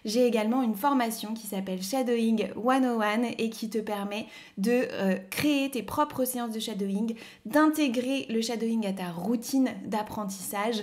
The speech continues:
efficacement avec les bonnes techniques, les bonnes méthodes, euh, et, euh, réussir à t'évaluer et à utiliser le shadowing pour ton apprentissage. On y va, c'est parti. On va utiliser un extrait de la série H P I.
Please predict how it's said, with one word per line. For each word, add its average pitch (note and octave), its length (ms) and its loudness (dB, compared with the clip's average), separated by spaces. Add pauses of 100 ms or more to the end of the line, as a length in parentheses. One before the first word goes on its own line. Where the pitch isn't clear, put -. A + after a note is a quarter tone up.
(400)
efficacement A#3 840 2
avec G#3 400 0
les G3 80 0
bonnes A3 240 0
techniques, A3 440 -2
les F#3+ 100 -2
bonnes G3+ 280 0
méthodes, G3 560 0 (400)
euh, G3 320 6
et, A#3 320 4
euh, F#3 260 2
réussir G3+ 480 0 (100)
à G3 100 0
t'évaluer G3 760 0
et F#3 60 -2
à F3 40 -4
utiliser F#3+ 440 0
le A3 120 -2
shadowing F#3+ 580 -4 (260)
pour C4 160 -2
ton G#3+ 160 -2
apprentissage. F#3+ 720 -6 (220)
On E4+ 160 6
y D#4 120 8
va, G#3+ 120 2
c'est D#4 180 -4
parti. B3+ 580 -2
On A#3 100 -2
va A#3+ 240 0
utiliser A3+ 640 -4
un A#3 220 -2
extrait A3+ 500 -2
de G3+ 60 -2
la F#3 120 -2
série E3+ 360 -8 (160)
H D#4+ 260 -2
P A3+ 120 0
I. G3 220 -2